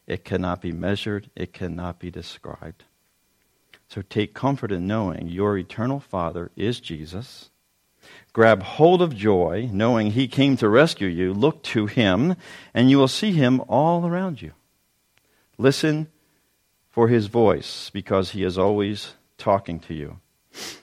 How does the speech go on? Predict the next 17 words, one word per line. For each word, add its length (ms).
And 200
when 180
you 120
talk 360
to 100
him, 280
remember 840
him 240
by 240
his 280
names. 560
Wonderful 440
Counselor, 640
Almighty 480
God, 460
Everlasting 640
Father. 460